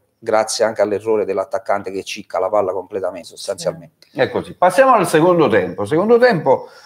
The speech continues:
Speaker 2: Avellino cambia modulo, passa al tre cinque due con, eh, Rossetti al posto di Evangelista, eh, fino a qua arriva l'episodio del calcio di rigore.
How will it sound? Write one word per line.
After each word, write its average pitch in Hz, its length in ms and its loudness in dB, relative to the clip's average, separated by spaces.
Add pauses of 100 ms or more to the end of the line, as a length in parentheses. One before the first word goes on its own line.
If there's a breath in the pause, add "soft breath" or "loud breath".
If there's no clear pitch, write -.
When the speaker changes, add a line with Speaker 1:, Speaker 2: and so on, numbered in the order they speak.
(120)
Speaker 2:
Avellino 147 280 0
cambia 120 600 2
modulo, 127 480 -2
passa 110 380 -2
al 107 600 4
tre 110 180 -8
cinque 110 380 -8
due 104 640 2
con, 98 340 -10
eh, 95 240 -6
Rossetti 98 460 -14
al 92 100 -12
posto 101 300 -16
di 98 200 -12 (420)
Evangelista, 139 1200 2 (180)
eh, - 60 -20
fino 156 260 -6
a 147 60 -4
qua 131 360 2
arriva 117 320 -2
l'episodio 120 440 -4
del 107 140 -4
calcio 127 320 0
di 123 60 -2
rigore. 127 600 2